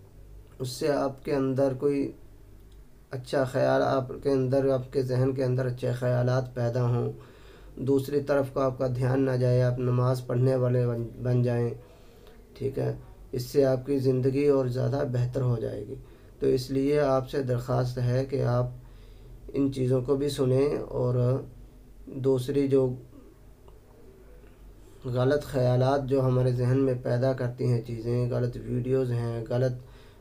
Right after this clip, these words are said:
लोगों के अंदर बैठना उठना है, ऐसी चीज़ों को बिल्कुल आप बंद करें। और अपने आप को हमेशा जो है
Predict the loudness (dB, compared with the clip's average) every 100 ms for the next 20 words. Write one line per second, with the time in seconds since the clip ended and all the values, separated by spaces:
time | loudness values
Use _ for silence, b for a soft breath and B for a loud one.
0 | B 0 2 4 2 2 2 2 2 2
1 | 2 2 2 2 0 0 0 0 0 0
2 | 0 -4 -4 -2 -2 0 -2 0 -2 -2
3 | -2 -2 0 -2 -2 -2 -2 -2 -2 -2
4 | -4 B B B B B B -14 -4 -2
5 | 0 0 -2 -8 -18 -20 -20 -20 -20 -20
6 | -20 -20 -20 -20 -20 -8 -6 -2 0 2
7 | 2 0 -2 0 2 2 2 0 0 2
8 | 2 0